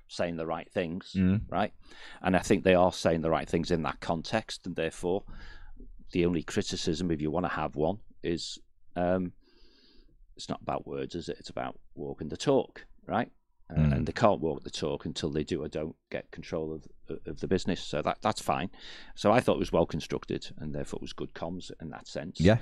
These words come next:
Speaker 1: You know, we as Everton fans can't bitch and whinge forever and a day that the club doesn't engage with us, and, and then when it does, yeah,
Speaker 2: Oh,
Speaker 1: um,
Speaker 2: absolutely, yeah.
Speaker 1: then complain about that as well.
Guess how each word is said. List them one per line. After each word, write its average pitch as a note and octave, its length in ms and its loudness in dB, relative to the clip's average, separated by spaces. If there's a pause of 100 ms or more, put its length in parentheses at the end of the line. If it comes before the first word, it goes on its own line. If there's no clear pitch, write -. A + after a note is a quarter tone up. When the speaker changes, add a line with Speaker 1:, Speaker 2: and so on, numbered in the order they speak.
(420)
Speaker 1:
You E2+ 80 -2
know, E2 100 2
we F#2+ 200 8
as F2 100 4
Everton F2 280 0
fans D#2 340 -4
can't F2 320 -4
bitch - 240 0
and D#2+ 120 -4
whinge E2 220 -4
forever D2+ 340 -4
and D2+ 120 -4
a D2+ 80 -2
day D#2 260 -2
that C#2+ 180 -4
the - 80 -12
club D#2 220 -6
doesn't D2+ 220 -10
engage D#2 360 -4
with E2 140 -4
us, C2 220 -8
and, D2 180 -8 (240)
and D#2 80 -8
then D#2 100 -6
when D#2 140 -6
it D2 160 -8
does, D2 420 -4 (120)
yeah, E2 240 2 (400)
Speaker 2:
Oh, D3 140 8
Speaker 1:
um, G3+ 40 6
Speaker 2:
absolutely, G#3+ 600 4
yeah. F#3+ 100 6
Speaker 1:
then F3 140 2
complain E2+ 400 4
about D#2+ 220 2
that - 140 2
as - 120 -6
well. A2+ 240 6